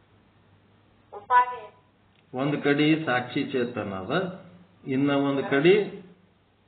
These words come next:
Speaker 2: ಪ್ರಮಾತ ಚೇತನ ಅದ.
Speaker 1: ಹಾ.
Speaker 2: ಹ್ಮ್. ಒಂದ್ ಕಡೆ ಸಾಕ್ಷಿ ಚೇತನ ಅದ, ಇನ್ನೊಂದ್ ಕಡೆ ಪ್ರಮಾತ ಚೇತನ ಅದ,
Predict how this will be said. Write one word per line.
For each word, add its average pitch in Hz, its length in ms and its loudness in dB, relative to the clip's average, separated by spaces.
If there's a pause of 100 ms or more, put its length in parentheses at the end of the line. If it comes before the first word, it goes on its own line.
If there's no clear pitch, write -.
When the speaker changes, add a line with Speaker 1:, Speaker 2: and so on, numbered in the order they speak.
(1500)
Speaker 2:
ಪ್ರಮಾತ 165 400 4
ಚೇತನ 165 520 2
ಅದ. 139 220 -2 (1040)
Speaker 1:
ಹಾ. 196 420 -6 (140)
Speaker 2:
ಹ್ಮ್. 151 400 -2 (580)
ಒಂದ್ 131 260 -2
ಕಡೆ 147 280 2
ಸಾಕ್ಷಿ 127 360 -2
ಚೇತನ 143 520 -2
ಅದ, 175 100 0
ಇನ್ನೊಂದ್ 143 500 -2
ಕಡೆ 135 220 -2
ಪ್ರಮಾತ 127 460 -2
ಚೇತನ 117 560 -2
ಅದ, 117 540 -2